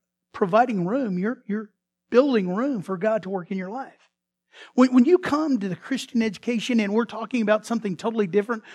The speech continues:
on this morning on overcoming an emotion or a revenge in our life and how that can get a hold of you,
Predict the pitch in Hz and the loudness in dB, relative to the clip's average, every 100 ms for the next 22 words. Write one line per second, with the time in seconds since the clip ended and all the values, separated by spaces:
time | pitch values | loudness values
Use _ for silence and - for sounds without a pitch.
0 | - 220 202 156 196 - 214 247 262 226 | -2 0 0 -2 -4 -2 0 2 2 0
1 | 190 175 - - 220 226 220 - 240 226 | 0 -6 -14 2 4 4 0 -2 0 0
2 | 202 185 180 208 226 233 220 214 180 202 | 0 -2 0 2 2 -2 -2 -2 -2 -2
3 | 185 170 180 151 196 233 240 190 220 208 | -2 0 -2 0 -2 2 0 2 2 2
4 | 185 170 208 208 196 156 185 214 - 190 | 2 2 2 2 -4 -4 -4 -4 -4 -2
5 | 196 190 196 214 226 | 0 0 0 -2 -4